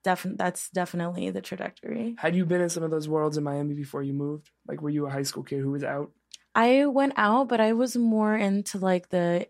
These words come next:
Speaker 1: indie, like, kind of indie dance kind of club scene, not,
Speaker 2: Mm-hmm.
Speaker 1: like, club space and,
Speaker 2: Yeah.
Speaker 1: like, techno. And I didn't go to the, any gay clubs. There just were people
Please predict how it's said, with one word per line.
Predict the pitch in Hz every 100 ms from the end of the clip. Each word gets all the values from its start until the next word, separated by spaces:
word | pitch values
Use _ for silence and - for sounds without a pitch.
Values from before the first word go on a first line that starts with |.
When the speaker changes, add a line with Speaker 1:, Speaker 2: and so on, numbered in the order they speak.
| -
Speaker 1:
indie, | 202 190 190 190 190 185 185 180 175 175 170 170 170
like, | 185 180 175
kind | 190 185
of | 180
indie | 202 196 190 190 185
dance | 185 185 185 180 185 - - - - - - - _ _ _ _ _ -
kind | - 202
of | 196 190 185 - - _ _
club | - 208 202
scene, | - 220 214 214 220 220
not, | 208 180
Speaker 2:
Mm-hmm. | -
Speaker 1:
like, | 185 185 - - -
club | 196 185
space | - 196 185 190 -
and, | 180 180 -
Speaker 2:
Yeah. | 151 156
Speaker 1:
like, | 202 185 180 -
techno. | - 185 185 180 180 180
And | 175 170 185 180 - _ _ _ _ _ _ 226 -
I | 202
didn't | 190 196 180
go | 190 180 180
to | 190
the, | 190 -
any | 196 196
gay | 190 196 190
clubs. | 202 202 196 185
There | 180
just | 175 170 180
were | 175 170
people | - 180 - 175 170 170 170